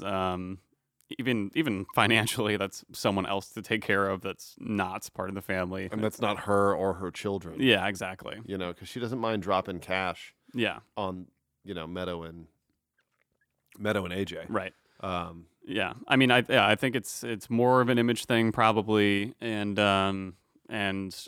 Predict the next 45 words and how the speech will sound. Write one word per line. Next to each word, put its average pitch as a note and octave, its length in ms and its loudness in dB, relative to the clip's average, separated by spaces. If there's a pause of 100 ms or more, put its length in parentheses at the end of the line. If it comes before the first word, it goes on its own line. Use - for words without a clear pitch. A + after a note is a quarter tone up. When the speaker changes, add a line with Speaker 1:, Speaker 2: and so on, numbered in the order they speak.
Speaker 1:
also, A#2+ 300 0
yeah, A2+ 240 6
just G2 160 -6
another G#2 260 6
way F#2+ 240 6
to F#2+ 320 0
maybe, F#2 360 0
like, F#2 280 -8 (300)
like G#2+ 180 -4
I F#2+ 60 -4
said, F#2+ 240 -4
focus G2+ 260 4
on G2+ 100 0
something G2 280 -2
else. F#2 220 -4
'Cause C#3+ 120 0
she, F3 120 0
when D#3 140 2
she's, F3 200 -2
like, F3 160 -2
talking B2 540 4
to G2+ 500 2
the G#2 120 -4
cross G#2 600 2
in F#2 100 -2
that F2+ 240 2
empty F#2 400 -6 (100)
hospital G2 400 -2
room, F2+ 400 -4 (360)
she - 80 -6
kinda F#3+ 180 4
comes B2 220 2
right A2+ 160 10
out F#2+ 80 8
and F#2+ 140 -2
says, F#2+ 380 4
like, F#2+ 320 -8 (580)
you - 80 -2
know, F2 340 2 (460)
almost A#2 280 4
like A#2 100 4
what A#2 100 4
she A2 100 -2
says G#2 200 -2
to G2 340 2